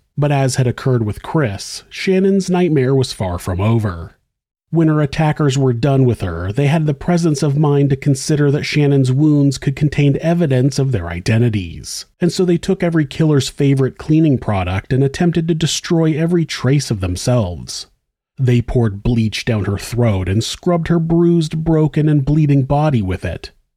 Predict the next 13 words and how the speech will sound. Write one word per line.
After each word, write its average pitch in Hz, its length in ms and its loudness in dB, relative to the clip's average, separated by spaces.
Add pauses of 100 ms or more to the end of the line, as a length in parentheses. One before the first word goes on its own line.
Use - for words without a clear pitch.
(120)
They 165 120 2
even 175 360 2
poured 165 300 0
it 151 120 -2
directly 151 600 0
onto 143 240 2
the 135 120 2
raw 131 300 0
flesh 135 580 -2
around 143 420 2
her 147 100 0
genital 90 480 -4
area. 104 640 -2